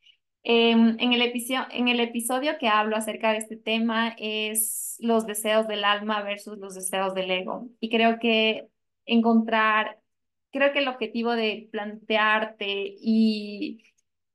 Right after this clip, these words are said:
y encontrar a una persona con la que puedas compartir el amor es un deseo del alma. <laughs> Pero creo que es muy importante saber que, desde qué lugar lo estás haciendo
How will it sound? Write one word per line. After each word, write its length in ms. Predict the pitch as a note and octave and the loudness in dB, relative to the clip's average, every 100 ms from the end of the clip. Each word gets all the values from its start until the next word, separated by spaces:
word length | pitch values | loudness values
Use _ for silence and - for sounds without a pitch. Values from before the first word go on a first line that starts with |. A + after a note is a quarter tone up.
| _ - | _ -2
y 140 | A3+ A3+ | 4 4
encontrar 520 | A3 G#3+ A3 A3 G#3+ | 4 0 2 4 2
a 40 | |
una 200 | G#3+ A3 | 0 -4
persona 760 | G#3 F#3+ - G#3+ G#3 F#3+ F#3+ G3+ - - | -6 -6 -2 -2 -2 -6 -8 -10 -14 -6
con 120 | G#3+ | -2
la 120 | G#3+ | -2
que 80 | A3 | -2
puedas 320 | A3 G#3+ A3 | -2 0 -2
compartir 880 | G#3+ G#3 G3 F#3+ - A#3 A#3 G#3+ A3+ - - _ _ _ _ _ _ | -4 -8 -6 -6 -2 0 2 2 -2 -6 -20 _ _ _ _ _ _
el 160 | A#3 G#3+ | 2 2
amor 640 | G#3 B3 D4 A3+ A3+ A#3 - - - | 4 2 4 4 2 -4 -18 -18 -6
es 340 | A3+ A3+ A3 | -2 0 0
un 160 | A3 A3+ | -2 -2
deseo 400 | A#3 A3+ A3+ A3+ | -2 -4 -2 -2
del 160 | G3+ | -4
alma. 520 | G3 G3+ G3 - B3 A#3+ | -4 -4 -6 -6 -6 -2
<laughs> 1040 | B3+ C#4 - B3+ - - _ _ _ _ | 0 0 0 -4 -6 -16 _ _ _ _
Pero 360 | A3 A#3 A3+ A3+ | 0 2 2 2
creo 240 | A#3 A#3 | 0 0
que 360 | B3+ B3+ B3 - | 0 -2 -2 -4
es 140 | A#3 A#3+ | -4 -2
muy 340 | B3 A#3+ A#3+ | -2 -2 -2
importante 1120 | B3 A#3 A3 A3 G#3 G#3+ A3 - G3 - A3+ - | -4 -2 -4 -4 -8 -8 -10 -10 -10 -10 -10 -8
saber 420 | G#3+ G3+ G#3 G3+ | -6 -4 -4 -6
que, 240 | G#3 G#3 G3 | -6 -6 0
desde 320 | A3 A3 G#3+ | 0 2 0
qué 120 | A3 | 0
lugar 320 | G#3+ G3+ G#3 | -2 -2 -4
lo 80 | G3+ | -4
estás 300 | G3+ - G3 | -10 -8 -8
haciendo 540 | F#3+ - - - A3+ | -8 -10 -10 -10 -12